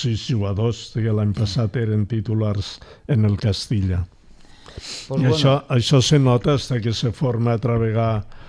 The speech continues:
Speaker 1: un bon grup de jugadors.
Speaker 2: Pues, com comentàvem al principi, demà tenim el partit Espanya-Brasil al Santiago Bernabéu, ho televisen per la primera. I ja,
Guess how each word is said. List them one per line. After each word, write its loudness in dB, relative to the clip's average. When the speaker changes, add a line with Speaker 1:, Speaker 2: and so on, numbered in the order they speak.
Speaker 1:
un 2
bon 4
grup 0
de 2
jugadors. 2
Speaker 2:
Pues, -2
com -2
comentàvem -2
al -4
principi, -2
demà -2
tenim -2
el -4
partit -4
Espanya-Brasil -4
al -8
Santiago -2
Bernabéu, -2
ho -4
televisen -4
per -4
la -4
primera. -4
I 0
ja, 2